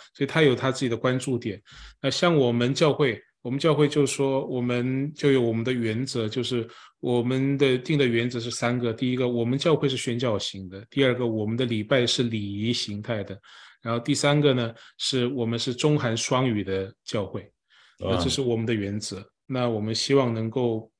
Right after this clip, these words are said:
Speaker 1: 不，不成为另外一间的韩国教-，韩国人的教会。啊，因为神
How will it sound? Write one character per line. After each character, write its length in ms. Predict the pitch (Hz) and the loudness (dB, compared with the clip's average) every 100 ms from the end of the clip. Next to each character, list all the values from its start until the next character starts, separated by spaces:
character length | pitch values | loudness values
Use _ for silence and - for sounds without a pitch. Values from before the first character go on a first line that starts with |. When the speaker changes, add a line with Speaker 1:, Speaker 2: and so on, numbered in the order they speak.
| _ - | _ 2
Speaker 1:
不， 120 | 196 | 2
不 220 | 196 - | 4 2
成 340 | 190 - 135 139 | 2 2 2 2
为 400 | 131 123 139 - | 4 2 0 -6
另 220 | - 185 170 | 0 2 4
外 100 | 147 | 4
一 80 | |
间 180 | 139 156 | 4 2
的 80 | 143 | 0
韩 320 | - 117 135 | 0 -2 -2
国 160 | 139 123 | -2 -2
教-， 240 | 143 123 | 0 0
韩 380 | 113 - 135 175 | 0 0 2 4
国 120 | 156 | 4
人 200 | 127 107 | 2 0
的 80 | 110 | -2
教 240 | 110 117 | -2 -2
会。 280 | 104 127 104 - _ _ _ _ _ _ | -2 -4 -6 -8 _ _ _ _ _ _
啊， 180 | 113 110 | -8 -6
因 100 | 156 | 0
为 120 | 147 139 | 2 4
神 500 | - 127 139 151 | 4 2 2 0